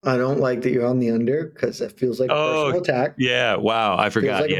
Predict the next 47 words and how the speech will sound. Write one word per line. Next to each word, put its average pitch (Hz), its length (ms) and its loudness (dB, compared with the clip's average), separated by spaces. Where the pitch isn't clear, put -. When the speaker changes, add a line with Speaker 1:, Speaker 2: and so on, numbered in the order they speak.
Speaker 2:
that 87 60 2
was 90 80 -2
Speaker 1:
personal 101 180 0
attack. 104 120 -2
Speaker 2:
directly 98 380 0
at 87 240 0
you. 92 140 -4
Speaker 1:
<laughs> - 200 -20
Just 170 320 -4
direct 165 420 -2
shots 190 520 -2
<laughs> - 0 -
fired 196 500 -2
at 220 120 0
your 220 100 -4
co-host 175 640 -2
here. - 220 -12
Uh, 139 560 0
so 151 380 -2
I'm 147 380 -2
certainly 175 380 -2
on 160 180 0
the 156 120 0
over 151 220 -2
one 135 200 0
and 123 100 -2
a 113 40 -2
half 120 400 -4
because 123 680 -4
there's 123 340 -6
no 131 140 2
more 131 200 2
electric 127 560 -2
or 127 40 2
more 120 240 0
fun 131 360 -2
bet, 127 340 -2
uh, 123 400 0
in, 123 440 -2
in 127 120 2
M 123 140 0
M 127 100 0
A 127 140 0
gambling 127 480 0
than 127 140 -2
heavyweight 127 400 0
overs. 120 420 -2